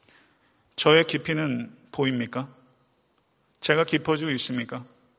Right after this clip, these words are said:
보이세요? 여러분은 깊어지고 있습니까? 현대 문화의 비극은 피상성의 비극입니다.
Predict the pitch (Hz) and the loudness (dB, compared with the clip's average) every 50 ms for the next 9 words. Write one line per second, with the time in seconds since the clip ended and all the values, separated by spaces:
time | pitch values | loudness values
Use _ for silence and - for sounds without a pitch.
0 | _ _ _ _ _ - 151 147 151 147 156 127 131 143 - - - - - _ | _ _ _ _ _ -4 -2 -2 0 0 0 0 0 -2 -8 -18 -20 -20 -20 _
1 | _ _ _ _ _ _ _ _ _ _ _ _ _ _ _ _ _ _ _ _ | _ _ _ _ _ _ _ _ _ _ _ _ _ _ _ _ _ _ _ _
2 | _ _ _ _ _ _ _ _ _ _ _ _ _ _ _ _ _ - 147 151 | _ _ _ _ _ _ _ _ _ _ _ _ _ _ _ _ _ 0 4 4
3 | 156 170 170 170 175 180 180 170 - - 143 - 165 160 147 160 165 143 127 - | 6 6 4 2 0 -2 -2 -2 -2 -4 0 2 2 2 2 0 0 0 0 0
4 | - 135 131 127 123 143 139 - - - _ _ _ _ _ _ _ _ _ _ | 0 -2 -4 -4 -4 -8 -14 -16 -18 -20 _ _ _ _ _ _ _ _ _ _
5 | _ _ _ _ _ _ _ _ _ _ _ _ _ _ _ _ _ _ _ _ | _ _ _ _ _ _ _ _ _ _ _ _ _ _ _ _ _ _ _ _
6 | _ _ _ _ _ _ _ _ _ - - 208 208 208 208 220 220 190 160 170 | _ _ _ _ _ _ _ _ _ -4 -2 0 2 4 6 4 4 4 2 0
7 | 165 165 175 185 180 175 170 147 151 165 151 135 123 127 156 175 180 - - - | 2 2 2 2 2 2 0 2 2 2 0 0 -2 -2 -6 -10 -16 -20 -20 -20
8 | _ _ _ _ _ _ _ _ _ _ _ _ _ _ _ _ _ _ _ _ | _ _ _ _ _ _ _ _ _ _ _ _ _ _ _ _ _ _ _ _
9 | _ _ _ _ _ - - - 220 - - 226 220 226 - - 208 202 202 202 | _ _ _ _ _ -6 -4 -4 -2 -2 -2 -2 -2 -2 -2 -2 -2 -2 -4 -4
10 | 196 156 147 135 143 135 123 117 113 107 | -4 -4 -4 -2 -2 -2 -4 -4 -6 -10